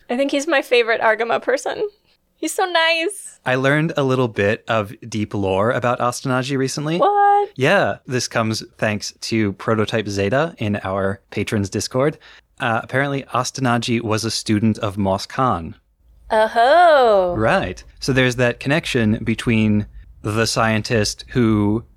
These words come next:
Speaker 2: treats Camille well and takes him seriously and appreciates his engineering thoughts,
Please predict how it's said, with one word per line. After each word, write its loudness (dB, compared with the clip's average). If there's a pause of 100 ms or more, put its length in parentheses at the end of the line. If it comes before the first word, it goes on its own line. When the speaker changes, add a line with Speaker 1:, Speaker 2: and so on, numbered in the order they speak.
Speaker 2:
treats -2
Camille 2
well 0
and -4
takes -4
him 0
seriously 0
and -4
appreciates -2
his -2
engineering 0
thoughts, -4